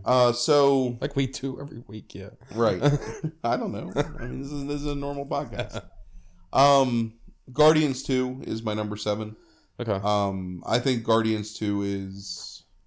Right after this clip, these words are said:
Speaker 1: a good mix of fun and action-packed and incredibly poignant. You know, I mean, makes,
Speaker 2: Mm-hmm.
Speaker 1: end of that movie makes me tear up the couple times I've seen it. Um, really great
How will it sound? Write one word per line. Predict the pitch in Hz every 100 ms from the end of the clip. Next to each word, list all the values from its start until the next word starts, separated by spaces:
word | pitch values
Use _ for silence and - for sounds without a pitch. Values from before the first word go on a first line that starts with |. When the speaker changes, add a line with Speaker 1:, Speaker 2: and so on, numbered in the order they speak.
| - - - - - _ _ _ - _ _ _ _ _ _ _ -
Speaker 1:
a |
good | 127 127 139
mix | 127 120 117 -
of | 107 -
fun | - 117 120 117 117 117 120 -
and | 107 104
action-packed | 101 113 - 117 110 107 104 - -
and | 107
incredibly | 107 104 110 107 110
poignant. | 104 107 107 107 107 - -
You | 107
know, | 104 101
I |
mean, | 104 101 101
makes, | 101 - - - - -
Speaker 2:
Mm-hmm. | 113
Speaker 1:
end | 110
of | 113
that | 110
movie | 110 107 107
makes | 104 -
me | 104
tear | - 110
up | 104
the | -
couple | 104 107
times | 104 104 104
I've | 98 98
seen | 113 113
it. | 104 - - _ _ _ _ _ _ -
Um, | 110 107 101 98 98 95 - _ -
really | 107 113 139 147
great | 131 117 110 113 117 127 -